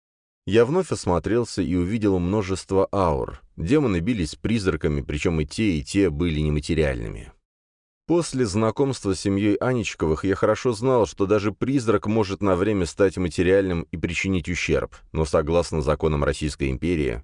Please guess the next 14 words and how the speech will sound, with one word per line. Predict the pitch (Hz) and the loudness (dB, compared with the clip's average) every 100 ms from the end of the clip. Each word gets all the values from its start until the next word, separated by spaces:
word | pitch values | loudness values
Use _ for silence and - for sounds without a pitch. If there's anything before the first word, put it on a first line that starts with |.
| _ | _
кого | - 135 160 | 0 2 4
попало | 131 110 143 123 | 2 4 2 2
призывать | 104 90 104 101 | 2 2 4 4
на | 80 87 | 2 -4
службу | - 117 95 87 85 | -2 -2 -2 -4 -2
к | |
некромантам | 92 85 82 82 85 80 78 76 | -2 2 2 2 0 0 0 0
нельзя. | 73 67 58 60 50 - _ _ _ _ _ _ | -2 -4 -4 -6 -6 -16 _ _ _ _ _ _
С | - | -14
каждой | - 92 82 92 | 2 2 4 0
душой | 85 85 - 101 92 | 0 -2 2 4 4
нужно | 82 95 87 90 | 2 0 0 -2
заключать | 82 87 87 90 87 | -2 -2 -2 0 0
договор. | 78 82 82 71 60 | 2 4 4 2 -2